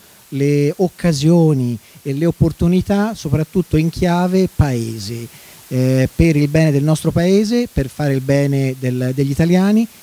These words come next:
e perché no anche per fare il bene dell'Unione Europea dove, dove siamo.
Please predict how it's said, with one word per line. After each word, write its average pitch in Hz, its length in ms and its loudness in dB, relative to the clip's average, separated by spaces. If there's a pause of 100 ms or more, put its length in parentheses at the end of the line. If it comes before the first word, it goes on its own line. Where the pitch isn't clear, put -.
e - 100 0
perché 147 320 0
no 170 280 0
anche 147 240 -4
per 131 140 0
fare 143 180 -2
il 151 60 0
bene 147 300 0
dell'Unione 131 400 2
Europea 139 520 0
dove, 120 540 -4
dove 110 200 -6
siamo. 95 400 -12